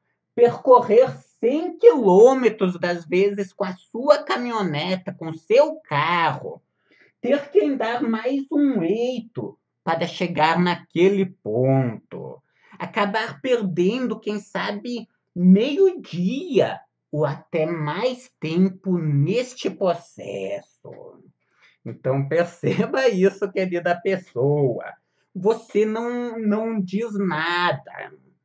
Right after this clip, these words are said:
É o campo quem informa para você como que você deve proceder. O seu papel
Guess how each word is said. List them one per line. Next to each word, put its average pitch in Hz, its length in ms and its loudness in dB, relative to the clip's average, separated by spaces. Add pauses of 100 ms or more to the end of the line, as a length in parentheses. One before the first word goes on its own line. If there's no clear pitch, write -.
(760)
É 170 120 6
o 208 220 2 (160)
campo 240 960 0 (320)
quem 185 200 0 (140)
informa 202 640 -2
para 185 380 -4
você 175 1120 -4 (340)
como 175 320 -4
que - 100 -8
você 165 600 -2
deve 196 420 -2
proceder. 139 1080 -4 (600)
O 156 80 -8
seu 277 400 4
papel 165 1120 -2